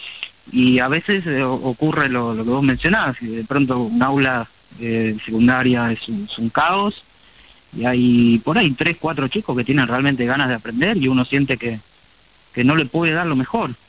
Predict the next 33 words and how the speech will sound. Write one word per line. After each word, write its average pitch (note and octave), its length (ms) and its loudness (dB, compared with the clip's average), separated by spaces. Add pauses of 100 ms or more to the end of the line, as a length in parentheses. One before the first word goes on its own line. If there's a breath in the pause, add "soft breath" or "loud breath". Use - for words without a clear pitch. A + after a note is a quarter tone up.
(400)
No B2+ 160 -6
le D#3 80 0
puede F#3 180 -2
dar F#3 80 0
lo F3+ 80 0
mejor G3+ 300 -2
porque, C#3 500 0 (580 loud breath)
porque A#2+ 260 -4
es B2+ 100 -4
toda D#3 160 0
una D3 160 4
anarquía, D3 500 2
un A#2 240 -4
caos, G#3 480 -2
y, A#2+ 720 -2
y, A#2+ 80 -4
y - 40 2
no, C3 440 2 (480 loud breath)
a B2 120 -2
veces D#3+ 220 0
no D3+ 100 4
hay D3+ 60 2
forma E3 400 0
de, A2+ 300 -2
de A#2 100 -6
imponer, C3 640 2 (100)
de, A#2+ 280 -6
de A2+ 100 -6
construir C#3 400 0
la C#3+ 80 2
autoridad, C3 560 0
como B2 240 -2
dicen B2 480 0